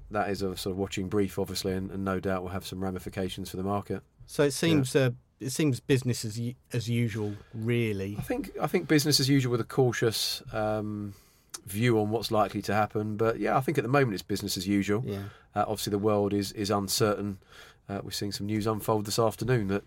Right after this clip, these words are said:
Speaker 1: that, that shows us what a precarious world
Speaker 2: Yeah.
Speaker 1: we can be in, in London. Uh, but in terms of property, yeah, uh, you know, no doubt the Brexit is that, is that elephant in the room. No one knows which way things will happen, you know, once,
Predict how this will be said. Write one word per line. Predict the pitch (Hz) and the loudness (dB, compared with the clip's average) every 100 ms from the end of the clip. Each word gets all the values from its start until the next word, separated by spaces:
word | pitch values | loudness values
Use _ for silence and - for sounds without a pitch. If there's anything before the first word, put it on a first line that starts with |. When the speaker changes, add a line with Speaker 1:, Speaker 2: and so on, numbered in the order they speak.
| 104 | -4
Speaker 1:
that, | 101 | -6
that | 104 - | -4 -4
shows | - 98 | -2 0
us | 92 - | 0 -2
what | 101 | -2
a | |
precarious | - - 117 101 98 110 | -4 -4 -2 0 0 2
world | 110 | 2
Speaker 2:
Yeah. | 104 104 | 4 2
Speaker 1:
we | |
can | 101 104 | 0 0
be | 104 101 | 2 2
in, | |
in | 101 | 2
London. | 101 107 104 107 - - - - - | 0 0 0 -2 -4 -18 -20 -12 -4
Uh, | 98 | -2
but | 101 | -2
in | |
terms | 101 123 104 | 2 2 2
of | 104 | 0
property, | 117 107 - 113 110 107 101 | 2 2 2 2 4 2 -2
yeah, | - 131 90 - | 0 2 2 -2
uh, | 98 98 90 | -4 -4 -4
you | 98 | -6
know, | 87 95 | -6 -2
no | 104 95 | 0 2
doubt | 92 87 | 2 2
the | 78 | 0
Brexit | 92 - - 92 | -2 -2 -4 -4
is | 87 | -2
that, | 92 92 | -2 -2
is | 92 | -2
that | 92 90 - _ _ _ - | -2 -2 -6 _ _ _ -6
elephant | 95 - 92 | -6 -4 -6
in | 95 | -6
the | 90 | -2
room. | 95 92 | -2 0
No | 98 92 | 0 -2
one | |
knows | 90 90 87 | -2 -4 -6
which | 90 | -6
way | 95 90 90 - - - - _ - | -4 -4 -4 -10 -20 -20 -20 _ -8
things | 98 85 | -6 -4
will | 90 | -2
happen, | 98 92 95 101 95 | 0 0 -2 -4 -4
you | 92 | -6
know, | 85 | -6
once, | 90 90 | -6 -8